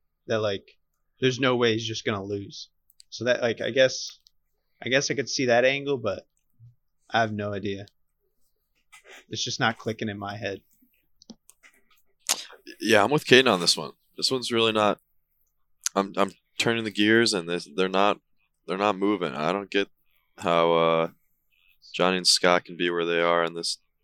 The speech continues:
Speaker 2: top vote team and also be, especially Scott with the presence in that gauntlet vote. That's tough. If he, if he gets a low scoring week this week, it's gonna be hard to, uh, keep those two votes for the best team. And then Johnny, yeah.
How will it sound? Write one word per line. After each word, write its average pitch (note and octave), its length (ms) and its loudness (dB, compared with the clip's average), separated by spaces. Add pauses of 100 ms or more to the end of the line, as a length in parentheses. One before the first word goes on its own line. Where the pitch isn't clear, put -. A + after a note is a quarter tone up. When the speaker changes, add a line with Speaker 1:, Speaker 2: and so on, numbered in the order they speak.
Speaker 2:
top F2+ 260 2
vote F2 220 -2
team F#2 280 -4
and E2 100 -4
also E2 340 -2
be, E2 360 -8 (460)
especially A#2 300 2
Scott G2 380 8
with C2 100 -2
the - 80 -14
presence F2 460 2
in F2 80 -8
that E2 180 -8
gauntlet E2 400 -2
vote. C#2+ 240 -8
That's E2 220 -4
tough. D#2+ 360 -4 (480)
If - 40 -20
he, G2 240 0 (260)
if - 120 -20
he A2 80 -4
gets A2 180 0
a F#2 40 -2
low F2+ 140 2
scoring F2 320 -6
week E2+ 140 -10
this F2 220 -2
week, D2+ 160 -8
it's D#2+ 140 -8
gonna E2+ 160 -10
be E2+ 140 -2
hard E2 260 -6
to, - 160 -12
uh, D2+ 220 -6 (1000)
keep - 180 -8
those F2 200 -6
two F2+ 200 -4
votes F2 260 -2
for - 100 -12
the E2 80 -8
best E2+ 300 -4
team. E2+ 260 -6
And D#2+ 100 -18
then D#2+ 140 -18
Johnny, E2+ 360 -4
yeah. E2 300 -4